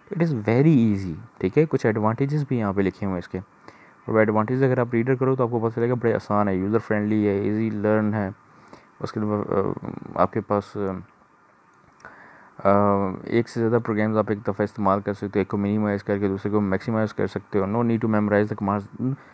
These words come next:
ये आपको commands याद करने की ज़रूरत भी क्या है, आपके सामने चीज़ें आप उसको देख के open कर रहे हो, ठीक है। और, अ, उसके अलावा इसके दो तीन जो है ना, वो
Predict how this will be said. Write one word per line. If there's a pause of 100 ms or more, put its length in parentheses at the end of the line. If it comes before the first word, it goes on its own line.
(240)
ये
आपको
commands
याद
करने
की
ज़रूरत
भी
क्या
है, (240)
आपके
सामने
चीज़ें
आप
उसको
देख
के
open
कर
रहे
हो,
ठीक
है। (1200)
और,
अ, (1600)
उसके
अलावा
इसके
दो
तीन
जो
है
ना,
वो